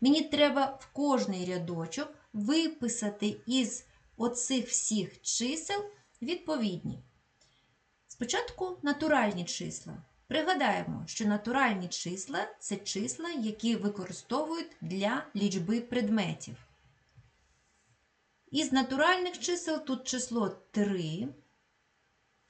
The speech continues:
Далі уважно дивимося. П'ятсот двадцять п'ять. І все. Більше натуральних чисел немає.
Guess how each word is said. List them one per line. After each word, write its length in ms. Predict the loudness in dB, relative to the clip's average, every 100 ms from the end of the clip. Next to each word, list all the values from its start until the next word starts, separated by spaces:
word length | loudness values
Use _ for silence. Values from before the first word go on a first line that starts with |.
| _ _ _ _ _ _ _ _ _ _ _ _ _ -4
Далі 400 | 4 6 6 4 0
уважно 540 | 4 8 8 6 2
дивимося. 800 | 4 2 2 0 -4 -6 -8 -8 -10 _ _ _ _ _ _ _ _ _ _
П'ятсот 760 | 0 2 2 0 0 0 0 -6
двадцять 840 | -10 0 4 4 4 0 -2 -2 -8
п'ять. 680 | -4 0 2 0 -4 -10 -14 _ _ _ _ _ _ _ -20 _ _ _ _ 0
І 100 | 0
все. 540 | 0 0 0 0 -4 -8 _ _ -6
Більше 560 | 0 2 2 0 0 2
натуральних 720 | 2 4 4 6 6 2 0
чисел 400 | 0 0 0 4
немає. 640 | 6 6 6 2 -2 -6